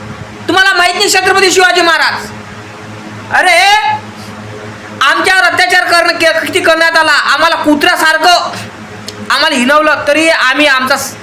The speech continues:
आमची जात म्हणा, आमचा धर्म सोडला नाही, आम्ही आमचा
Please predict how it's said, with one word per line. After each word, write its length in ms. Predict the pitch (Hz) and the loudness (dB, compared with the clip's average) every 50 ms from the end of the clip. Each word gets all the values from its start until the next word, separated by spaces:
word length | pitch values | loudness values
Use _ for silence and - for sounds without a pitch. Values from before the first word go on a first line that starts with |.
| - - - - - - - - | -18 -18 -16 -16 -16 -12 -6 -2
आमची 260 | - 226 240 233 294 | -2 -2 0 0 -2
जात 440 | 285 - 202 214 233 262 269 269 269 | -2 0 0 2 2 2 2 0 0
म्हणा, 160 | 240 240 240 | 0 2 2
आमचा 320 | 226 180 208 214 - - - | 2 2 0 0 0 0 -2
धर्म 300 | - - 180 190 214 220 | -2 -2 -2 -2 0 0
सोडला 360 | 214 214 202 202 202 196 185 | 0 2 2 2 4 2 2
नाही, 160 | 185 185 175 | 2 0 0
आम्ही 200 | 165 156 147 143 - - - - - - - - - | -2 -2 -4 -6 -10 -12 -16 -16 -16 -16 -12 -8 -6
आमचा 600 | - 185 180 - 208 202 202 226 262 302 - | -4 -4 -2 0 0 2 2 2 2 0 -2